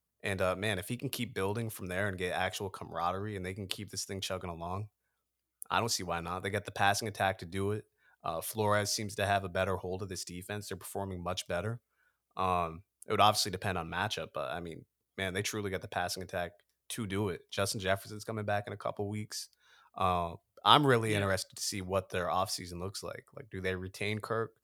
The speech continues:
Speaker 1: Do they keep him and Dobbs? Uh, obviously, you gotta take into account what Cousins looks like after an Achilles injury. Uh, but they're very interesting to me. They got talent all over
Speaker 2: Mm-hmm.
Speaker 1: the field, let alone their offense. So I'm very interested to see what that team looks like next year,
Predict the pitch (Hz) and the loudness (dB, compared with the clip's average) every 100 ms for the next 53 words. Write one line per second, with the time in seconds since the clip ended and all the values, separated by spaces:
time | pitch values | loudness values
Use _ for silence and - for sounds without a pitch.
0 | - - - 90 - 101 - 98 92 92 | -20 -10 -4 -4 -4 -6 -4 -4 -2 -2
1 | 98 92 90 107 - - _ - _ _ | 0 0 2 2 -2 -12 _ -20 _ _
2 | 92 90 90 95 95 - 95 95 92 95 | -2 2 6 6 4 -2 0 0 0 -2
3 | 87 95 90 90 - 98 85 - 85 87 | -2 -2 -2 -6 -6 -6 -4 -4 -4 -4
4 | - 90 85 82 - _ _ _ _ _ | -6 -4 -4 -6 -12 _ _ _ _ _
5 | - 101 87 90 95 85 90 85 90 - | 2 2 4 -2 -2 -2 -2 0 -2 -2
6 | 90 82 - 117 127 131 143 139 151 185 | -6 -8 -6 -2 -2 -2 -2 -2 -6 -10
7 | - _ _ _ _ _ - 98 90 95 | -18 _ _ _ _ _ 0 2 2 0
8 | 92 117 101 98 92 87 85 82 - 85 | 2 4 4 4 2 0 -4 -8 -8 -10
9 | 85 90 95 - 101 98 90 90 92 92 | -8 -4 -2 -2 -2 -2 0 0 0 0
10 | 90 87 82 - _ 95 - 107 101 85 | -2 -4 -6 -12 _ -10 -4 0 2 2
11 | 87 90 87 82 80 - 87 85 - - | 0 -2 -2 -6 -8 -6 -6 -8 -12 -14
12 | - 90 92 95 98 95 90 85 87 - | -8 -6 -6 -2 0 2 0 -2 -4 -6
13 | - - 90 90 90 85 90 90 87 - | -10 -8 -8 -6 -4 -6 -8 -10 -10 -10
14 | - 85 85 - 87 82 | -10 -12 -12 -10 -10 -12